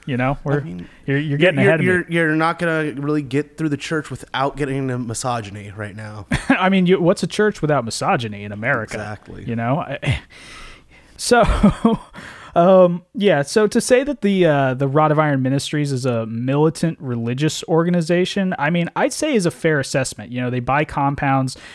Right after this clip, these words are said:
Speaker 1: you know, they, they talk about, like, the coming war with the deep state. They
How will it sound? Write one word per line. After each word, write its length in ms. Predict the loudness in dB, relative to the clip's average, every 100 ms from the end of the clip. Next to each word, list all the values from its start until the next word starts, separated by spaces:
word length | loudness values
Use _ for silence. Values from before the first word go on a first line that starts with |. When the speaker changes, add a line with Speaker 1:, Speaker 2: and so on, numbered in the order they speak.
| -20 -6
Speaker 1:
you 120 | 0
know, 180 | 2 2
they, 220 | 0 -2
they 340 | -2 -2 -2 -2
talk 260 | 0 0 2
about, 240 | 0 0
like, 180 | -4 -6
the 60 |
coming 480 | -4 0 2 2 0
war 360 | 0 2 4 2
with 160 | 0
the 60 | -4
deep 300 | -6 -4 -4
state. 500 | -6 -4 -4 -4 -2
They 320 | -2 -2 -4